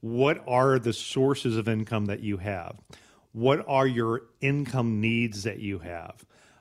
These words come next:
Uh, what are your financial assets and resources? Which of those assets would we wanna pull from first? You know, how do we try to reduce and eliminate, say, like, taxes eating away at your retirement accounts?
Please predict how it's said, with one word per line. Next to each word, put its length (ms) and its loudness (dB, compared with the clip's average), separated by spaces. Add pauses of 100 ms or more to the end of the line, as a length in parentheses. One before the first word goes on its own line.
(160)
Uh, 160 -2
what 280 2
are 80 4
your 120 2
financial 640 0
assets 480 -2
and 220 -4
resources? 800 -4
Which 240 0
of 100 2
those 320 2
assets 520 -2
would 160 0
we 180 0
wanna 300 -2
pull 360 -4
from 440 -2
first? 480 -4 (420)
You 80 2
know, 80 6
how 140 6
do 80 2
we 340 4
try 240 2
to 100 4
reduce 540 2
and 100 0
eliminate, 600 0
say, 240 0
like, 300 -4
taxes 600 -4
eating 300 0
away 360 0
at 80 -6
your 120 -2
retirement 500 -4
accounts? 440 -6